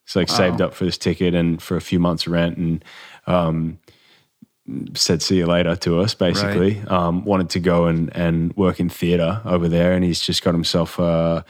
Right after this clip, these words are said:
Speaker 1: he'd, he'd done a lot of sort of local, um, production and lighting and stage management and stuff
Speaker 2: Mm-hmm.
Speaker 1: like that.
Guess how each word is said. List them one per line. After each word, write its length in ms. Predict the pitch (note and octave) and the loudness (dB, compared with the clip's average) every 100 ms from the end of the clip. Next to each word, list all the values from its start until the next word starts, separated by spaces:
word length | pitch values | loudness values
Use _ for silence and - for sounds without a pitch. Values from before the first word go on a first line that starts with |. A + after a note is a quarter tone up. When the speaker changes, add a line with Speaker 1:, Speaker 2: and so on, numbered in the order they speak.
| - - _ - - - - | -18 -20 _ -16 -16 -14 -2
Speaker 1:
he'd, 240 | G#2 G#2+ | 0 2
he'd 200 | G#2 A2 | 0 2
done 140 | A2 G2+ | 2 2
a 80 | |
lot 180 | G2 F#2 | 4 4
of 140 | F2+ - | 2 0
sort 160 | F#2+ | -2
of 160 | E2+ - - - - - _ - | -2 -4 -18 -20 -20 -20 _ -2
local, 880 | G#2 G2+ F#2 G2 F#2 F#2 F2+ F2+ - | 2 2 4 2 4 4 4 2 -2
um, 800 | G2 F2 E2+ E2+ E2+ E2+ F2 - _ - _ - | -2 0 2 0 0 0 -2 -8 _ -20 _ -2
production 540 | G2 F2 - F#2+ F2 | 0 0 0 -2 0
and 140 | E2+ F2 | 0 0
lighting 500 | E2+ F2 E2+ E2+ E2 | 0 0 -2 -2 -4
and 220 | D#2+ E2 _ _ _ | -6 -10 _ _ _
stage 360 | - F#2+ E2+ E2 | -4 0 0 0
management 420 | E2+ E2 E2 E2 | 0 0 -2 0
and 80 | G#2+ | 2
stuff 160 | A#2+ | 2
Speaker 2:
Mm-hmm. 80 | A2 | 2
Speaker 1:
like 160 | F2 F2 | 0 -2
that. 320 | G2 A2 | 0 0